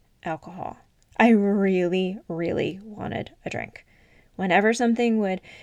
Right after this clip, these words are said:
be disappointing or not go my way, or I got my feelings hurt, I would just think, "Oh my God, I just want a glass of wine. I just want a glass of wine." I could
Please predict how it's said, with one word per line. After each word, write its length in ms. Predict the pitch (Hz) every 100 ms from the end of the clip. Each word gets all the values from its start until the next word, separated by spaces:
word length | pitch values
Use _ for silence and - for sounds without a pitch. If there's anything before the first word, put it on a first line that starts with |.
| - _ -
be 300 | 214 185 180
disappointing 1200 | 180 - 196 - 262 262 240 240 226 214 208 196
or 260 | - 185
not 320 | 175 196 208 220
go 180 | 214
my 220 | 202 208 202
way, 560 | 190 190 185 180 180
or 160 | - 170
I 100 | 165
got 200 | 165 -
my 200 | 160 190 -
feelings 500 | 226 233 226 226 233
hurt, 520 | 233 190 180 170 - - - - - _ -
I 240 | 185 185
would 300 | 202 220 202
just 600 | 185 - 180 175 - - - _ _
think, 680 | _ - - 226 190 170 - _ _ _ -
"Oh 120 | 185
my 180 | 170 160
God, 360 | 160 147 - -
I 140 | 180 -
just 360 | - - 151 -
want 140 | -
a 40 |
glass 260 | - - -
of 60 | -
wine. 300 | - - -
I 140 | 175 -
just 340 | - 156 -
want 140 | - -
a 20 |
glass 260 | - -
of 80 | - -
wine." 240 | - 226 - - - - _ _ _ _ _ -
I 100 | 202
could 340 | 202 226 175